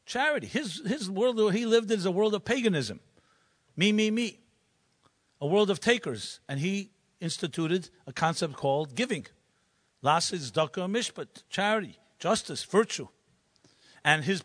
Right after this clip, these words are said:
and his philosophy ultimately took hold. Today, it's a predominant way of thinking. It wasn't always that way. Moses was ultimate nonconformist.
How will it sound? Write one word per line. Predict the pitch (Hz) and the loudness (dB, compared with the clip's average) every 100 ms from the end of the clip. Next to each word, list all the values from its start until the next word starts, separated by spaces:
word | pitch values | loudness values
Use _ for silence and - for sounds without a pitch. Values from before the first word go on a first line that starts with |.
| - | -6
and | 156 147 | -4 2
his | 214 | 0
philosophy | 160 180 208 220 170 165 | 0 0 0 0 -4 0
ultimately | 165 190 190 180 180 170 | 2 2 0 -6 -6 -8
took | 190 165 | -8 -4
hold. | 233 269 139 | -2 -2 -2
Today, | 139 139 180 185 - - - - | -4 2 2 2 -2 -20 -20 -12
it's | 143 - | -8 -6
a | |
predominant | 147 160 143 170 175 175 165 - 143 | -4 -2 2 2 2 -4 -6 -10 -2
way | 165 | -2
of | 160 | -2
thinking. | - 269 185 - - _ _ _ _ _ _ _ _ _ _ _ _ _ _ | -4 -6 -6 -14 -18 _ _ _ _ _ _ _ _ _ _ _ _ _ _
It | 123 | -2
wasn't | 151 170 202 | 0 2 4
always | 233 190 | 4 4
that | 151 113 | 0 0
way. | 120 78 - - - _ - | -4 -4 -12 -20 -20 _ -2
Moses | 143 233 262 285 175 - _ _ _ _ _ _ _ - | 4 4 2 -4 -6 -8 _ _ _ _ _ _ _ -2
was | 175 | -2
ultimate | - 247 233 208 170 | 2 0 0 -4 0
nonconformist. | 170 160 156 - 143 117 - - | -2 -2 -8 -4 -4 -4 -8 -16